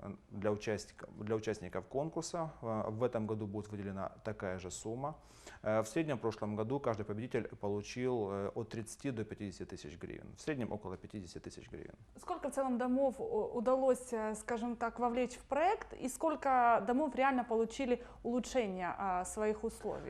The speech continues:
Speaker 1: Э,
Speaker 2: Сколько
Speaker 1: всего участников конкурса было свыше двухста. Победителей по итогам заседания комитета конкурсного было выделено сто девятнадцать, из них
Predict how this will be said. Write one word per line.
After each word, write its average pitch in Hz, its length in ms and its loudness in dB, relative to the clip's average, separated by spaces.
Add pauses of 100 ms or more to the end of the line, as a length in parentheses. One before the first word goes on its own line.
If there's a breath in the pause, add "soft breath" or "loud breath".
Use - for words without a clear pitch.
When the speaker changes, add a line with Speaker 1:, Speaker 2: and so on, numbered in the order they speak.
Speaker 1:
Э, 117 340 6
Speaker 2:
Сколько 113 80 2
Speaker 1:
всего 160 340 2
участников 127 540 -2
конкурса 107 480 -4
было 104 220 0
свыше 110 320 -6
двухста. 180 680 2 (160)
Победителей 120 600 0
по 110 640 2 (400)
итогам 104 640 2 (520)
заседания 107 520 -4
комитета 175 460 0
конкурсного 127 560 -2
было 104 240 0
выделено 110 580 -2
сто - 180 -4
девятнадцать, 95 600 -4
из 98 140 -8
них 131 240 -4